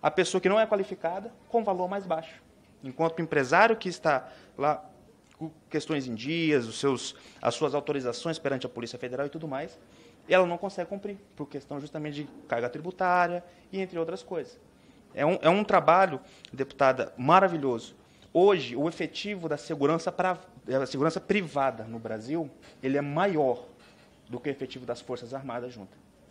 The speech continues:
Marinha, Exército e Aeronáutica. A segurança privada a senhora pode pegar em qualquer estado. Ela é maior do que o efetivo de segurança pública. Eu digo Polícia Civil, Polícia Militar, Bombeiro, Detran, agente penitenciário.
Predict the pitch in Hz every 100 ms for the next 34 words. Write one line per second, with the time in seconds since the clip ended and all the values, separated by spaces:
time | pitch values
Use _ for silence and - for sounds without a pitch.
0 | _ - 101 113 147 127 107 127 - 139
1 | 107 101 - _ _ _ _ - _ -
2 | 156 160 165 180 165 190 165 190 175 170
3 | 165 180 175 160 175 175 165 - 208 208
4 | - 170 143 113 104 _ _ _ _ _
5 | - 127 147 156 - 135 135 131 131 151
6 | 175 139 151 151 147 - 156 156 139 165
7 | - 156 151 151 - 143 104 - - _
8 | - 127 131 147 143 135 123 123 117 156
9 | 170 170 - - - - 143 151 147 127
10 | 113 151 160 139 117 104 143 165 135 117
11 | - 147 165 160 - _ _ - - -
12 | - - 117 110 139 - 135 117 120 -
13 | 127 147